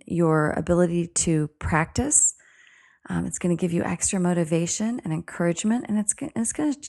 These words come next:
teach you what it is you're actually learning.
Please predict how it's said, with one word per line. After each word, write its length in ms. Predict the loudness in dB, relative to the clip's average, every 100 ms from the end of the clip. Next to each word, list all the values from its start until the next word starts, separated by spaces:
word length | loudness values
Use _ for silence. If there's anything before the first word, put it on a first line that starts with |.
| _ _ -2
teach 380 | 0 2 2
you 300 | 2 2 0 -6 -20 _
what 160 | 4 4
it 120 | 4
is 140 | 2
you're 100 | 2
actually 500 | 2 0 -2 0 0
learning. 480 | 2 0 0 -4 -6